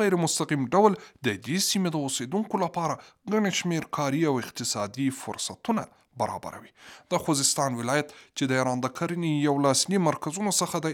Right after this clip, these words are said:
د مناسب اقلیم او بډایه اوبو سرچینو له امله په کرنیزو محصولاتو کې مهم رول لوبوي. دغه ولایت هر کال شاوخوا اوولس میلیونه ټنه محصولات تولیدوي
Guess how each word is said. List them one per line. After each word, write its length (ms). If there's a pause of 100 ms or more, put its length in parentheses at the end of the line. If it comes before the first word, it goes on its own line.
(340)
د 140
مناسب 560
اقلیم 340
او 20 (120)
بډایه 340 (220)
اوبو 200 (120)
سرچینو 500
له 120
امله 200 (340)
په 160
کرنیزو 540
محصولاتو 640
کې 500
مهم 360
رول 200
لوبوي. 340 (320)
دغه 200
ولایت 320
هر 180
کال 220
شاوخوا 420
اوولس 500 (140)
میلیونه 520 (200)
ټنه 320
محصولات 560
تولیدوي 440